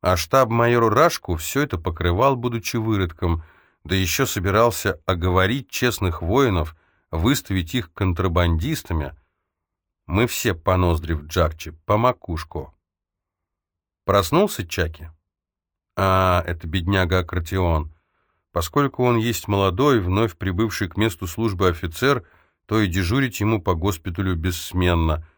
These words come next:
чтобы правильно понимал субординацию. «Знаешь, на кого ты похож?» — сказал врач. «На Кирасира из Бессмертных, весь упакованный в латы. Я в здешнем музее видел.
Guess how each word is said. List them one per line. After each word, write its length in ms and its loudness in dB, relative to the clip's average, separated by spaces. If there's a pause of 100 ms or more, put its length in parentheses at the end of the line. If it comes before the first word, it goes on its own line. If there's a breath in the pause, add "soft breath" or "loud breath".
(100)
чтобы 360 -4
правильно 520 2
понимал 460 0
субординацию. 1000 -4 (1000)
«Знаешь, 400 2
на 100 2
кого 240 4
ты 100 -10
похож?» — 420 0
сказал 360 -2
врач. 320 -4 (580)
«На 160 0
Кирасира 640 0
из 120 -2
Бессмертных, 840 -2
весь 340 -2
упакованный 600 0
в 60 -4
латы. 400 0 (720)
Я 180 0
в 40 0
здешнем 400 0
музее 400 2
видел. 380 -4